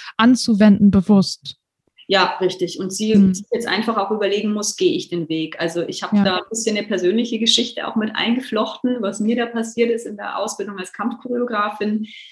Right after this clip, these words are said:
Speaker 2: Ja, das war in England und ich bin eingesprungen für eine Schauspielerin, die erkrankt ist und sollte innerhalb von einem Tag diese Kampfsequenz lernen, hat einen Schleier vorm Gesicht, äh, hab nix gesehen und hab dann,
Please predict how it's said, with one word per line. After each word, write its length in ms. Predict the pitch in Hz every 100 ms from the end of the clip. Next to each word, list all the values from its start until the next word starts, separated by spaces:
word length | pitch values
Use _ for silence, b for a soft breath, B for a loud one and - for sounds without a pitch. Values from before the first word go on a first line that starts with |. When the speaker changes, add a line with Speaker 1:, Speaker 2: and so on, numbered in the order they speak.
| B B B B B B B _ _ _ _ _ _ _ _ _ _
Speaker 2:
Ja, 460 | - 196 220 - -
das 160 | 220 220
war 140 | 196
in 80 | 202
England 560 | 185 240 247 233 233 -
und 320 | 202 208 -
ich 200 | 220 -
bin 120 | 220
eingesprungen 600 | 175 202 233 - 214 233
für 80 | 226
eine 120 | 208
Schauspielerin, 720 | 202 175 240 - 254 240 240
die 80 | 220
erkrankt 480 | 208 - 190 226 -
ist 260 | 220 220
und 220 | 196 196 -
sollte 300 | 202 214 196
innerhalb 420 | 220 220 208 208
von 140 | 208
einem 320 | - 180 220
Tag 240 | 214 208 214
diese 200 | 226 214
Kampfsequenz 680 | 214 220 - - 202 220 220
lernen, 340 | 180 190 208
hat 100 | 196
einen 60 | 214
Schleier 360 | - 160 196 -
vorm 240 | 208 214
Gesicht, 520 | 202 190 226 - -
äh, 100 | - 175 185 202
hab 160 | 214
nix 240 | 226 226 -
gesehen 380 | - 202 233 208
und 160 | 208
hab 160 | 208 -
dann, 340 | 202 202 202